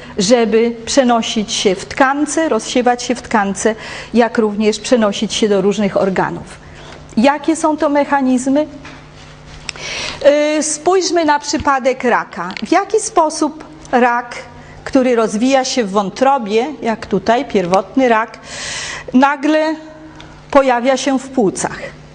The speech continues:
Co się dzieje? Z takiego guza nowotworowego,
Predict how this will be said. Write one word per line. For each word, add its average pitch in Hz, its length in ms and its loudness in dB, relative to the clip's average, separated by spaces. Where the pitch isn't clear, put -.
Co 415 180 4
się 381 160 4
dzieje? 226 340 2
Z - 220 -4
takiego 294 640 2
guza 294 360 2
nowotworowego, 262 1040 0